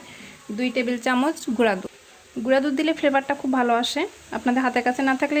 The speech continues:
স্কিপ করতে পারেন, তবে এতে করে স্বাদটা অনেক বেড়ে যায়। এবার উল্টিয়ে পাল্টিয়ে এটা নেড়ে চেড়ে আমি কুক করে নেব। কুক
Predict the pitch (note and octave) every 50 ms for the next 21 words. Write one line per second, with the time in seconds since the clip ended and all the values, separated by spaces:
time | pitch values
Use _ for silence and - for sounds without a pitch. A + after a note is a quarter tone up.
0 | D4 D4 - D#4+ D#4 - - D4 C#4+ - C#4+ C#4 B3+ B3+ C#4 F4 - - - -
1 | - - - - - - - - - - - - - - - - - - - -
2 | - - - - - - - - - A#3+ A#3 A#3 G3+ B3+ B3+ C4+ C4+ C#4 C#4+ D4
3 | D4 - C4 A#3 B3+ - B3+ B3+ B3+ C4 B3+ G#3+ G#3 G3 F#3+ F#3+ G#3 A3 A3 A3+
4 | A3+ - - - - - - - - - - - - - - - - - - -
5 | _ _ - - - - - - - C#4 B3+ C#4 - - C#4 C4+ - D4 D4 D4
6 | D4 C#4 C4 B3+ B3+ C#4+ D4 C#4 C#4 C4+ C4 B3 A#3+ A#3+ B3+ B3+ - C4 B3 C#4
7 | D#4 F4 F4 - C#4 B3+ - - G#3+ G3+ G3 G3 G3 F#3+ - A3 A3+ - - -
8 | - - - - - - - - D4 C#4+